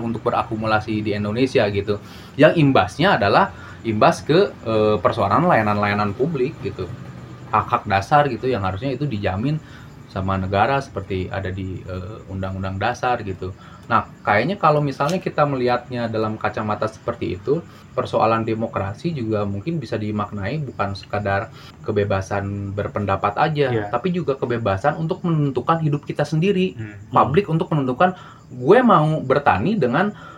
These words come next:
Speaker 1: cara gue sendiri, gue mau nanam tanaman-tanaman yang, eh, itu bernilai buat gue, bisa buat konsumsi gue, bukan dikendalikan oleh misalnya korporasi pangan," gitu misalnya.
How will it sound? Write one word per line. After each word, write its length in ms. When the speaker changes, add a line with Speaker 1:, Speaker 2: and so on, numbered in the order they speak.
Speaker 1:
cara 480
gue 240
sendiri, 520
gue 160
mau 120
nanam 280
tanaman-tanaman 760
yang, 480
eh, 480
itu 80
bernilai 440
buat 200
gue, 200
bisa 200
buat 160
konsumsi 400
gue, 280
bukan 280
dikendalikan 560
oleh 240
misalnya 320
korporasi 400
pangan," 400
gitu 160
misalnya. 400